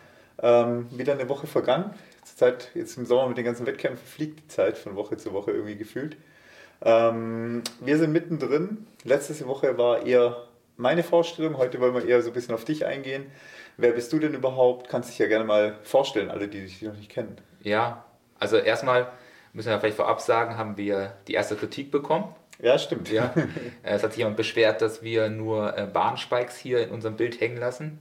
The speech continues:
Speaker 1: Ja.
Speaker 2: oder hängen haben. Also alle f-, für die, die es nur per Audio, äh, verfolgen, wir haben hier so zwei Spikes hängen gehabt. Weiß ich nicht, von neunzehnhundertachtzig oder sonst irgendwas.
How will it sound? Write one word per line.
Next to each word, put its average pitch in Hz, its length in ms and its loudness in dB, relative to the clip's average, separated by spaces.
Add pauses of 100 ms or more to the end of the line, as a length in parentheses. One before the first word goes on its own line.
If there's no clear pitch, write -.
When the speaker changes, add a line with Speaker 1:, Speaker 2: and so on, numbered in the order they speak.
Speaker 1:
Ja. 110 100 4 (260)
Speaker 2:
oder 104 140 4
hängen 110 260 -4
haben. 120 260 -2
Also 95 140 -6
alle 95 160 -2
f-, 95 80 -6 (260)
für - 180 -10
die, 104 180 -12
die 101 140 -8
es - 240 -18 (260)
nur 101 260 -4
per 92 540 0 (380)
Audio, 117 340 2 (100)
äh, 107 160 0
verfolgen, 110 460 0
wir 104 80 -8
haben 104 80 -6
hier 107 100 -4
so 104 120 -12
zwei 101 260 -4
Spikes 104 400 -6
hängen 123 160 -8
gehabt. 123 340 -6 (560)
Weiß 104 140 -4
ich 104 40 -6
nicht, 104 140 -6
von 101 160 -8
neunzehnhundertachtzig 101 960 -8
oder 113 80 0
sonst 113 280 -4
irgendwas. 127 440 -2